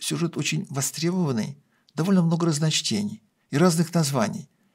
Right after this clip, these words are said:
и только у Толстого она корректно называется по щучьему велению.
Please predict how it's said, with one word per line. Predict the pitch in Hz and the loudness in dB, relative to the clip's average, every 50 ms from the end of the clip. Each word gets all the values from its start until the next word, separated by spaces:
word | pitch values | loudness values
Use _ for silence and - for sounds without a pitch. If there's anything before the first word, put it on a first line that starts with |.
| _ _ _ | _ _ _
и | - | -4
только | 139 - 196 190 180 - | 0 2 2 2 2 0
у | - - 170 160 | -2 -2 -4 -2
Толстого | 151 - 139 143 139 - - - 233 233 202 - - - - | 0 0 0 0 -2 -2 2 2 4 4 4 4 2 0 0
она | 127 135 165 190 | 0 2 2 0
корректно | 185 - 143 123 143 175 196 190 - - 160 147 | 2 0 0 0 0 0 -2 -2 -2 -4 -2 0
называется | 139 135 127 113 113 120 135 175 190 196 190 - 165 | 0 0 -2 -2 -4 -2 0 0 0 0 -2 -4 -6
по | 143 - - 127 | -4 -4 -4 -4
щучьему | - - - 175 160 - 170 160 160 156 | -2 -2 -2 -4 -4 -4 -2 -2 -2 0
велению. | 147 160 156 143 131 117 110 107 107 - | 0 0 0 2 0 0 0 -2 -6 -8